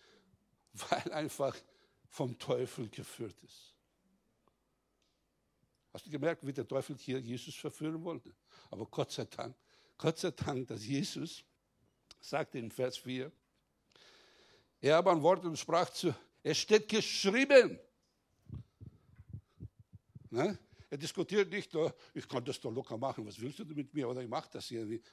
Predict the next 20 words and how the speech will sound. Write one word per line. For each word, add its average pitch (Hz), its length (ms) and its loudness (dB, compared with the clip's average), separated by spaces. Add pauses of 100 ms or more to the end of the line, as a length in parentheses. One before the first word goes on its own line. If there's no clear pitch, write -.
(100)
beweise 123 440 -4
ich 123 100 -10
das?“ - 200 -8
Nein, 185 240 4
nein, 311 80 0 (220)
er - 80 -4
geht 214 220 -6
in 208 100 -8
diese 180 200 -4
Diskussion 190 400 -4
überhaupt 151 320 -2
nicht 123 180 -10
rein. 208 320 0 (2000)
Und - 120 -2
dann 143 60 6
sagt 185 260 4
er, 170 100 2 (180)
es 135 140 0
steht 202 220 4
geschrieben, 208 840 4